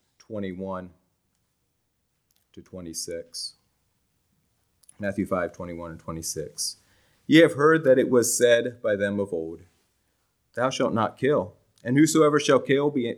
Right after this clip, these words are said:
shall be in danger of judgment. But I say unto you, that whosoever is angry with his brother without a cause shall be in danger of the judgment, and whosoever shall say to his brother, Ra-, Raca,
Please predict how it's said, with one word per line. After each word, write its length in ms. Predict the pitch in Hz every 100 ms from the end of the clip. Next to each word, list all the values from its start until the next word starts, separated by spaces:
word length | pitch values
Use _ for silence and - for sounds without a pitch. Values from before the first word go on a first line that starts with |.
| -
shall 240 | - 120
be 160 | 120 113
in 100 | 104
danger 500 | 101 123 135 139 135
of 300 | - 104 95
judgment. 520 | 107 104 104 87 85 _ _ _ _ _ _ _
But 120 | 101
I 100 | 101 113
say 200 | - 131
unto 260 | 98 -
you, 300 | 90 85 90 - _ _ _ _ _
that 160 | 131 -
whosoever 580 | 151 180 185 175 160 151
is 260 | 135 123 120
angry 360 | 147 202 202
with 220 | 131 117
his 140 | 110 98
brother 360 | - 104 101
without 380 | 107 107 135 151
a 40 | 135
cause 680 | - 160 170 92 87 - _ _
shall 180 | - 131
be 180 | 139 127
in 120 | 117
danger 360 | 127 131 120
of 100 | 120
the 100 | 107
judgment, 560 | 98 104 98 - 117 -
and 100 | 127
whosoever 560 | 143 160 143 139 139 135
shall 240 | - 117
say 360 | - 120 139 156
to 180 | - 117
his 180 | 107
brother, 520 | 101 101 104 107 117 - _ _ _ _ _
Ra-, 200 | 104 90 - _ _ _ _ _ _
Raca, 520 | 95 110 113 120 156